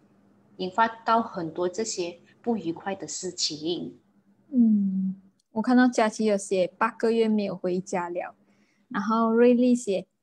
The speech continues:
Speaker 2: ，“我的孩子们很久没有回家了，好想念他们哦。”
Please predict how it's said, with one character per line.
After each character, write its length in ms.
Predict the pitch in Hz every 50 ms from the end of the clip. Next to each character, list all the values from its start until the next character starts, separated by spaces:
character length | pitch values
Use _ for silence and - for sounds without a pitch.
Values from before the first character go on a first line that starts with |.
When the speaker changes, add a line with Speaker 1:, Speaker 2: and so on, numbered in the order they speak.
| _ _ _
Speaker 2:
，“我 100 | - 233
的 80 | 214 233
孩 180 | 233 233 233
子 200 | 233 233 - 233
们 200 | 226 226 226 233
很 200 | 233 247 220 233
久 160 | 240 - 220 208
没 120 | 214 226
有 140 | 233 220 214
回 240 | - - 208 214 208
家 300 | - - 220 208 214 202
了， 240 | 202 196 185 185
好 200 | 175 - 196 208
想 280 | 240 240 - 214 196 202
念 180 | 208 220 220 233
他 180 | - 220 208
们 240 | 196 190 190 190 196 202
哦。” 580 | 202 202 202 196 190 190 185 180 180 - 220